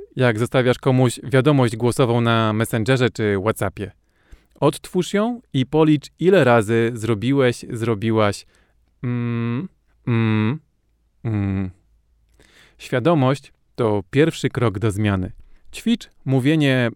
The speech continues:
bez wypełniaczy w codziennych, niskociśnieniowych sytuacjach, a gdy staniesz na scenie, przyjdzie ci to o wiele łatwiej. Czas na konkret numer trzy. Przed wystąpieniem zrób dwuminutowy test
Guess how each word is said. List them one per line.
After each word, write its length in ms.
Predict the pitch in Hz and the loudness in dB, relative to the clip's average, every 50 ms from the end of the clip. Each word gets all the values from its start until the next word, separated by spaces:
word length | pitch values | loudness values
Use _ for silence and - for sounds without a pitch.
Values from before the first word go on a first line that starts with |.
| - - | -8 -10
bez 320 | 135 113 143 165 156 143 | -2 0 2 2 2 2
wypełniaczy 760 | 131 147 139 131 120 117 120 120 120 117 - 123 117 113 110 | 0 0 2 2 2 2 2 2 0 0 0 0 0 0 0
w 60 | - | -2
codziennych, 680 | - 127 110 - 147 170 180 170 160 147 139 135 - - _ _ _ _ _ _ _ - | -4 -4 -2 2 2 2 2 2 2 2 0 0 -4 -8 _ _ _ _ _ _ _ 0
niskociśnieniowych 1000 | 135 147 156 - - 147 127 - 139 - - 139 123 135 135 117 117 120 107 - | 0 0 0 2 0 -2 0 -2 -4 -4 0 2 4 4 4 4 2 0 -2 -2
sytuacjach, 720 | - 127 - - 117 123 131 131 - - 123 120 117 - - - _ _ _ _ _ _ _ | -4 -4 -2 0 2 2 2 2 2 2 0 0 0 -2 -8 -20 _ _ _ _ _ _ _
a 80 | - 123 | -4 0
gdy 160 | 113 131 131 | 2 2 2
staniesz 360 | - - 147 135 131 123 - | 2 2 0 0 0 0 -2
na 100 | 123 113 | -2 -4
scenie, 480 | - - - 202 190 143 113 107 104 - _ _ _ _ _ - | -2 0 0 2 2 2 2 0 -2 -4 _ _ _ _ _ -10
przyjdzie 240 | - 156 147 147 131 | -6 -2 0 0 0
ci 140 | 139 143 | 0 0
to 160 | - - 120 - | 0 0 0 0
o 120 | 127 117 | -2 -2
wiele 300 | 101 113 147 156 139 123 | 0 2 2 4 4 4
łatwiej. 480 | 113 117 110 - - - - - - _ _ _ _ _ _ _ _ _ _ _ _ _ _ _ _ _ _ | 4 4 2 0 -4 -10 -16 -16 -16 _ _ _ _ _ _ _ _ _ _ _ _ _ _ _ _ _ _
Czas 220 | - 151 147 - - | -4 -4 -4 -4 -2
na 280 | 120 117 110 104 101 - _ _ _ _ | -2 -2 -2 -2 -4 -8 _ _ _ _
konkret 400 | - - 202 220 - - 160 160 - - | -6 -4 -4 -2 0 2 2 2 0 -4
numer 260 | 131 127 123 123 - | -6 -2 0 0 0
trzy. 280 | - - - - 127 104 - _ _ _ _ _ _ _ _ - - - - | -2 -6 -6 -4 -4 -4 -4 _ _ _ _ _ _ _ _ -20 -20 -20 -8
Przed 240 | - - 202 180 180 | -4 -2 -2 0 0
wystąpieniem 800 | 165 151 - - 143 123 - 120 113 113 117 135 156 185 202 208 - - | 0 0 0 0 0 0 2 2 2 4 4 4 2 2 0 -6 -12 -14
zrób 440 | - 131 113 151 170 196 202 - - - | -12 -6 2 4 6 6 4 2 -4 -14
dwuminutowy 1040 | - 110 120 113 135 214 233 226 208 160 135 120 - 131 135 120 113 120 117 113 - _ _ | -10 -6 -4 -2 0 2 4 4 4 4 2 2 4 2 2 2 2 2 0 0 -2 _ _
test 380 | - 123 113 104 - - - | 0 0 0 0 -2 -8 -18